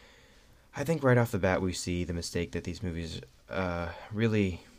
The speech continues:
really lose themselves in, and that is the obsession with Peter Parker's parents,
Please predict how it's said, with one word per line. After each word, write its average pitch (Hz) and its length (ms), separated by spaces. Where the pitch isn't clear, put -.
really 98 240
lose 101 240
themselves 87 480
in, 90 320
and 92 220
that 95 200
is 90 280
the 92 440
obsession 110 580
with 90 160
Peter 92 200
Parker's - 400
parents, 90 460